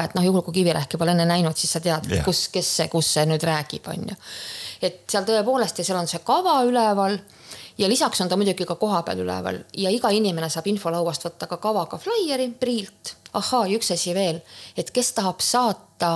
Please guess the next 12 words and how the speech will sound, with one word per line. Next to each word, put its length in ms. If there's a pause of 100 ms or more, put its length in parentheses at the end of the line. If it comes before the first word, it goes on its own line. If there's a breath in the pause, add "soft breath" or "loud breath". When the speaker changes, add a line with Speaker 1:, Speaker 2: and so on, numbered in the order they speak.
(140)
Speaker 1:
Pärnu 300 (580)
kirjandusfestivalilt, 960
äh, 320
endale 480 (240)
nagu 180
muhv 220
nõudmiseni 560 (380 loud breath)
või 80
siis 140
oma 160
lähedastele 600
postkaarti, 720